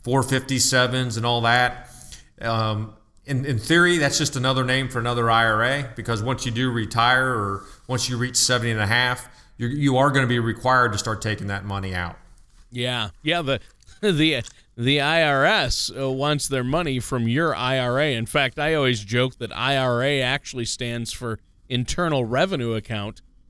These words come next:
Speaker 2: uh, <laughs> because of the tax implications of a traditional I R A. Well, but Corey, why should somebody have a well-managed I R A?
Speaker 1: Well, you know, Tony, you know, when,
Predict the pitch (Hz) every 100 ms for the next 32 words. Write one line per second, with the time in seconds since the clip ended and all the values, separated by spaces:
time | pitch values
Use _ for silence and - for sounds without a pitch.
0 | - - 113 104 131 - - 196 175 135
1 | 135 127 123 113 - - - 151 - -
2 | 127 113 117 123 117 107 123 110 113 113
3 | - 117 107 117 - 113 107 107 107 107
4 | 107 - _ - _ 160 170 - 101 147
5 | 165 151 - 240 226 170 147 156 185 226
6 | 226 - 160 - 160 156 147 135 143 139
7 | 127 120 123 127 123 120 131 147 123 104
8 | 85 - - 107 95 82 80 58 50 _
9 | _ - _ - _ 147 160 156 - 175
10 | 170 151 151 135 131 131 123